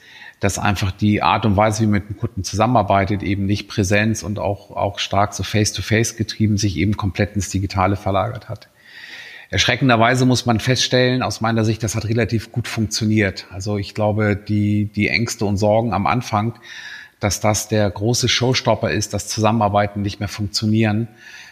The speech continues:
finde ich, kann man jetzt im Dezember zwanzig zwanzig für sich selber auch feststellen, es hat eigentlich erschreckenderweise ganz gut funktioniert. Und ja, die Zusammenarbeit aus meiner Sicht eben auch mit Kunden ist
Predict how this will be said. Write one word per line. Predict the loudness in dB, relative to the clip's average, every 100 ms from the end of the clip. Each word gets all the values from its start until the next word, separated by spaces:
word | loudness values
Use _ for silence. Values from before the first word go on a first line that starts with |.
| _
finde | -6 -2 -2
ich, | -2
kann | -2
man | 2 2
jetzt | 2 0 -4 -6
im | -2 0
Dezember | 0 0 2 2
zwanzig | 0 0 0 -2 -2
zwanzig | -2 -2 0 0 0 -4 -6
für | -4
sich | -2 0
selber | 2 2 2
auch | 0
feststellen, | -2 -2 0 2 2 -2
es | -6 -4
hat | -2
eigentlich | -2 -2 -2 -4
erschreckenderweise | -6 -6 -4 -2 0 0 -2
ganz | -4 -4
gut | -4
funktioniert. | -4 -10 -8 -4 -2 -4 -4
Und | -6 -6 -8 -16 -20 -18 -16 -16 -18 -2
ja, | 2
die | 4 2
Zusammenarbeit | 2 2 4 4 6 6 4 2 -4 -4
aus | -4 0
meiner | 2 2 2
Sicht | 2 0 0
eben | 0 2
auch | 0 0
mit | -6 -4
Kunden | -2 -2 0 -2
ist | 0 -2 -2 -8